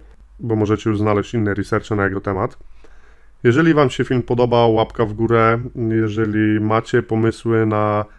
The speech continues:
researche innych projektów, zapraszam do komentowania. Widziałem tam już Siacoin i jakieś inne projekty się powtarzają. Jak tylko znajdę wolne miejsce w grafiku researchowym, to na pewno wezmę go pod uwagę.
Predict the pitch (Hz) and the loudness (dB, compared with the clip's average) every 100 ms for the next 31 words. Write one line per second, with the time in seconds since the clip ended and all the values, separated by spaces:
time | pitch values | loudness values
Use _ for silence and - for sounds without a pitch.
0 | - 117 120 110 120 127 - 113 101 - | -12 -4 -2 0 2 0 0 -2 -2 -2
1 | 113 120 104 107 104 110 101 113 107 101 | -2 -2 -4 -2 -2 -2 -4 -2 -2 -2
2 | 104 104 110 107 104 104 101 107 101 104 | -2 -2 -2 -4 -2 -2 -2 -4 -4 -4
3 | - - - - - - 120 - 120 113 | -10 -20 -20 -20 -20 -4 -4 2 4 4
4 | 113 113 - 117 107 107 107 107 107 110 | 2 0 -4 -6 -4 -4 -4 -6 -4 -4
5 | - 110 120 117 110 - 110 107 - 113 | -4 -6 -2 -2 -2 0 0 0 -2 -6
6 | 120 110 - 107 113 113 117 110 104 - | -6 -6 -8 -2 0 2 2 0 -2 -2
7 | 120 107 110 104 101 104 104 101 104 104 | -4 -4 -2 -2 -2 -2 -2 -2 -2 -2
8 | 101 _ _ _ _ - - - - _ | -6 _ _ _ _ -20 -20 -20 -20 _
9 | _ - 113 113 110 110 - 117 107 110 | _ -4 2 2 4 0 0 -2 -2 -4
10 | - 123 131 117 - 110 - 110 110 104 | -2 2 2 2 0 -4 0 0 0 -4
11 | - 104 101 104 104 104 104 104 101 101 | -4 -4 -2 -2 -2 0 -2 -2 -4 -4
12 | 98 98 101 95 98 92 104 | -4 -6 -6 -8 -6 -2 0